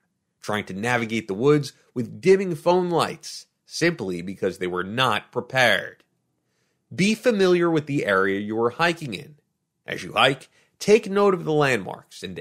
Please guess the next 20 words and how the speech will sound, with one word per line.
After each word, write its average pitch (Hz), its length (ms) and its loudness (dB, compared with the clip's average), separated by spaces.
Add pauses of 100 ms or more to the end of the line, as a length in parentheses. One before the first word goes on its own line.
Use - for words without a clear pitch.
actually 110 560 -4
write 92 300 -2
them 98 180 -10
down. 113 480 -2 (680)
Know 185 240 6
how 247 120 2
to 226 100 4
build 190 240 2
a 175 40 -2
fire, - 520 0 (520)
not 180 240 2
only 214 320 0
in 196 140 -2
dry 180 420 2
conditions, 98 840 -8 (440)
but 107 200 0
wet 120 420 2
conditions 92 640 -6
as 95 140 -10
well. 113 480 0